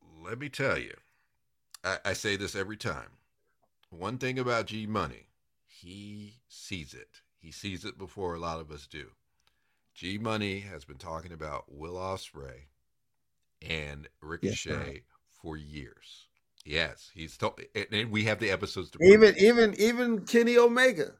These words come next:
Speaker 1: Even Kenny Omega.
Speaker 2: I was talking about Kenny
Speaker 1: You were
Speaker 2: Omega
Speaker 1: t-, you were talking about Ke-,
Speaker 2: before A E W was a
Speaker 1: see,
Speaker 2: thought.
Speaker 1: I understood Kenny after, especially after I saw the match with Okada.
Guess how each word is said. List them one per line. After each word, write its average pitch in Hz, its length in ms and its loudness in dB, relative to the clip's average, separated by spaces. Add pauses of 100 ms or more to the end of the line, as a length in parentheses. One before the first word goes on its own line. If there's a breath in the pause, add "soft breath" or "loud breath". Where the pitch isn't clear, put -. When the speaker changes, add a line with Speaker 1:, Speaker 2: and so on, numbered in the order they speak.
(140)
Speaker 1:
Even 92 260 0
Kenny 98 280 0
Omega. 98 240 2
Speaker 2:
I 196 60 6
was 214 140 2
talking 214 300 4
about 214 320 6
Kenny 233 280 4
Speaker 1:
You 233 80 12
were 233 80 12
Speaker 2:
Omega 240 580 4
Speaker 1:
t-, 92 80 -12
you - 80 -4
were 170 100 -2
talking 170 320 0
about 175 200 4
Ke-, - 60 -18
Speaker 2:
before 185 520 10
A 160 220 6
E 156 40 4
W 143 400 6
was 131 200 0
a 117 60 -2
Speaker 1:
see, 117 100 0
Speaker 2:
thought. 98 180 -4
Speaker 1:
I 117 220 6
understood 143 800 0 (120)
Kenny 78 340 -2 (160)
after, 85 320 -4
especially 92 540 0
after 87 260 0
I 82 60 0
saw 87 240 -2
the 82 80 -8
match 80 260 -8
with 78 160 -10
Okada. 78 460 -6